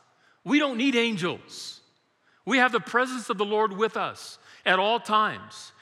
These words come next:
He was with her before, n-, now, and he'll be with her from now on. And so he is with you. The Lord is with us. And we should take great comfort in knowing that when he invites us to join him in his activity,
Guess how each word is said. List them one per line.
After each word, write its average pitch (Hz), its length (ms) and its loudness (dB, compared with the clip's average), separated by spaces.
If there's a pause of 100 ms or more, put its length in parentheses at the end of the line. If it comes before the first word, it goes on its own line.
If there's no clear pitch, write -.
(120)
He 247 160 0
was 226 160 -2
with 170 120 -4
her 185 180 4
before, 262 500 0 (480)
n-, 156 120 -12 (140)
now, 247 480 2 (220)
and 180 140 0
he'll 247 120 0
be 240 140 -2
with 214 140 0
her 214 320 0 (100)
from 202 220 -2
now 226 240 4
on. 135 340 -4 (180)
And 185 200 0
so 226 220 0
he 208 180 -2
is 214 160 -4
with 208 180 -2
you. 233 160 -2
The 180 100 0
Lord 214 360 0
is 214 240 -2
with 247 260 -6
us. 160 380 -6 (240)
And 165 160 -2
we 262 80 0
should 233 180 -6
take 185 220 -2
great 202 280 0
comfort 226 360 -4
in 165 100 -4
knowing 190 300 -4
that 156 100 -4
when 220 200 -2
he 214 200 -2 (220)
invites 180 440 2
us 214 120 -8
to 175 80 -2
join 196 360 -2
him 175 160 -2
in 160 100 -4
his 196 180 -2
activity, 202 460 -2